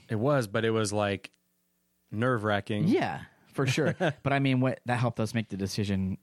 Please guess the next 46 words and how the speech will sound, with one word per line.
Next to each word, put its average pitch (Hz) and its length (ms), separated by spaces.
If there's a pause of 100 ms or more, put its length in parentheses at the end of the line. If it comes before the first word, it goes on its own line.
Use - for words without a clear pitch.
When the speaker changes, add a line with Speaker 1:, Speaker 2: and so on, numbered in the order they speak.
(500)
Speaker 2:
much 98 240
more 90 140
clear, 101 340
you 92 80
know, 92 100
hey, 104 260
like, 117 120
Speaker 1:
Oh, 113 120
yeah. 98 300 (220)
Speaker 2:
we 107 100
had, 101 280
you 98 100
know, 92 260
two, 104 160
three 92 240
weeks 95 320
to 90 120
figure 92 280
things 92 240
out 92 140
while 90 100
you're 87 140
still 90 180
getting 85 220
paid, 87 320
which 85 220
definitely 82 440
helped. 80 380 (120)
Speaker 1:
Yeah. 101 380 (120)
Speaker 2:
Um, 87 340
but 85 80
that 113 100
was 95 120
pretty 87 180
cool 85 180
of 82 80
them. 82 240
But, 78 260
yeah, 117 160
I 104 100
mean, 92 220 (120)
January 98 500
first, 101 560 (500)
two 87 100
thousand 92 380
sixteen, 101 720